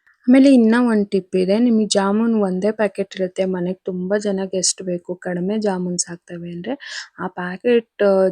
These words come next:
ಜಾಮೂನ್ ಪೌಡರ್ ಏನಿದೆ ಅದಕ್ಕೆ ಸ್ವಲ್ಪ ನೀವು ಮೈದಾ ಮಿಕ್ಸ್ ಮಾಡ್ಕೊಂಡು, ಆ, ಅದ್ರ ಕ್ವಾಂಟಿಟಿನ ನೀವು ಜಾಸ್ತಿ ಮಾಡ್ಕೊಂಡು ಉಂಡೆಗಳ್ನ ಜಾಸ್ತಿ ಮಾಡ್ಬೋದು. ಅವಾಗ್ಲೂನು ಜಾಮೂನ್ ಚೆನ್ನಾಗ್ ಬರುತ್ತೆ. ನೀವು ಬೇಕಾದ್ರೆ ಟ್ರೈ ಮಾಡ್ ನೋಡಿ.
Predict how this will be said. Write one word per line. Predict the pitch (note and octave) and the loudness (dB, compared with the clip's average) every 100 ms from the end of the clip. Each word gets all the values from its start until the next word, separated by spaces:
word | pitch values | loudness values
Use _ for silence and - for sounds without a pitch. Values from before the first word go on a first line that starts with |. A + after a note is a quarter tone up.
| F#3 | -2
ಜಾಮೂನ್ | F3+ F#3 G3 G3+ | -6 -4 -4 -4
ಪೌಡರ್ | F#3+ F3+ F#3 | -4 -4 -4
ಏನಿದೆ | F#3 F#3+ G#3 F3+ G3 | -2 -2 -2 -2 -4
ಅದಕ್ಕೆ | G3 G3 - | -4 -4 -4
ಸ್ವಲ್ಪ | G#3 A3+ B3+ | -4 -2 -2
ನೀವು | A#3+ | 0
ಮೈದಾ | G3+ F#3 F#3 G3+ | -2 -4 -4 -2
ಮಿಕ್ಸ್ | G3 F#3 - | -2 -4 -8
ಮಾಡ್ಕೊಂಡು, | F#3 F#3 F3+ F#3 F3+ A#3+ E4+ - - - - | -8 -8 -10 -10 -8 -6 -8 -10 -16 -14 -6
ಆ, | G3 | -2
ಅದ್ರ | F#3+ F#3 - | -2 -6 -6
ಕ್ವಾಂಟಿಟಿನ | G3+ G#3 G#3+ A#3+ G#3 G3+ A3 | -4 -4 -2 -4 -2 -2 0
ನೀವು | G#3 F#3+ | -2 -2
ಜಾಸ್ತಿ | F#3 F3+ - G#3 | -4 -6 -6 -4
ಮಾಡ್ಕೊಂಡು | F#3+ F3+ - F#3 G#3 | -4 -4 -6 -4 -2
ಉಂಡೆಗಳ್ನ | A#3+ G3 F#3 F#3 F3+ F#3 G3 | 0 -2 -2 -4 -4 -4 -6
ಜಾಸ್ತಿ | F#3 F3 - F3+ | -8 -10 -10 -8
ಮಾಡ್ಬೋದು. | F3+ F3 E3+ F3 F3 | -8 -8 -6 -6 -4
ಅವಾಗ್ಲೂನು | A3+ F#3+ F3+ F#3 F#3+ G3+ G#3+ A3+ | -4 -4 -4 -2 -2 0 0 -2
ಜಾಮೂನ್ | G3 F3+ F3+ F#3 | -4 -6 -6 -4
ಚೆನ್ನಾಗ್ | - F3+ F3 F#3 F3+ | -4 -6 -8 -8 -8
ಬರುತ್ತೆ. | F3 E3+ G3+ | -10 -10 -6
ನೀವು | G3+ G3+ F#3+ | -2 -2 -2
ಬೇಕಾದ್ರೆ | F3+ - F#3 G3 | -6 -8 -8 -8
ಟ್ರೈ | - F#3 F3+ A3+ | -8 -6 -2 2
ಮಾಡ್ | A3+ G3+ F#3 | 2 0 -2
ನೋಡಿ. | F3 E3+ F#3 | -4 -6 -6